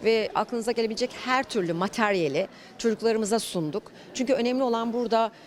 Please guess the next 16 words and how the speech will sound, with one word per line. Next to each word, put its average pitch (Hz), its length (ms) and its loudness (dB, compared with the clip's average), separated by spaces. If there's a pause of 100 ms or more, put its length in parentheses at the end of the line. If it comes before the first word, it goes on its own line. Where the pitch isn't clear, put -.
(160)
e, 202 180 0
çok 214 180 -2
zor 226 180 4
günler 214 300 0
yaşadılar. 170 560 0 (420)
Onların, 233 580 2 (140)
e, 196 400 -2 (600)
kendilerini 233 460 0
iyi 240 100 -2
hissetmelerini 208 680 -2
sağlamak 127 440 -2 (280)
amacımız 147 600 -4
açıkçası. - 600 -2 (280)
Bir, 269 240 0
e, 220 400 0
bu 247 360 0